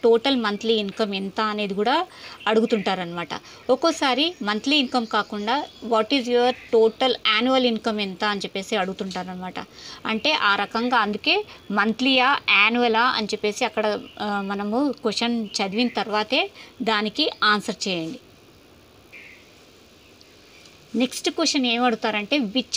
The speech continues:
of these items do you have at home?" అని చెప్పేసి అడుగుతుంటారనమాట. అంటే ఈ కింద ఉన్న వాటిలో ఏ ఏ items మీ ఇంట్లో ఉన్నాయి అని చెప్పేసి అడుగుతుంటారనమాట. Electricity, ceiling fan, ఎల్పీజీ, టూ వీలర్,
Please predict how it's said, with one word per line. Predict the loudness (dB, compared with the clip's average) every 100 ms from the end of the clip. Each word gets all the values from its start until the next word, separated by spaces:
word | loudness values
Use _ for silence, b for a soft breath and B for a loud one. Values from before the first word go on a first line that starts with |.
| 0
of | 0 -2
these | -2 0 0
items | 0 0 0 -2 -2
do | 0
you | 0 0
have | 0 2 2 -2
at | -4
home?" | -4 -2 -2
అని | -6 -8
చెప్పేసి | -10 -10 -4
అడుగుతుంటారనమాట. | -4 -2 -6 -6 -8 -8 -10 -10 -12 B B B -4
అంటే | -4 0 0 0 -2
ఈ | -4 0
కింద | 0 2
ఉన్న | 2 2 0
వాటిలో | 0 0 0 0 2
ఏ | 2 2 4 4
ఏ | 2
items | 2 0 -2 -2 0
మీ | 0 0
ఇంట్లో | -4 0 0
ఉన్నాయి | 0 -2 -4 -2 -4
అని | -4
చెప్పేసి | -6 -6 -4
అడుగుతుంటారనమాట. | -4 -6 -8 -6 -8 -10 -8 -2 -2 -4 B B B
Electricity, | 0 0 0 -2 -2 0 -2 -6 -18 -4
ceiling | 0 2 2 0
fan, | -2 0 0 0
ఎల్పీజీ, | 0 0 -2 -2 0 -2 -2 -4
టూ | -2
వీలర్, | 0 0 0